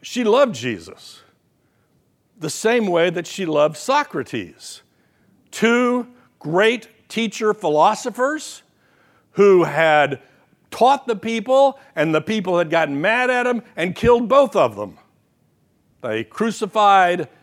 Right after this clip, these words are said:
uh, Jesus, and Socrates drank the hemlock. A great, wonderful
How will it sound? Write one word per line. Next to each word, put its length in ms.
uh, 460
Jesus, 640
and 440
Socrates 760
drank 400
the 140
hemlock. 600
A 140
great, 640
wonderful 920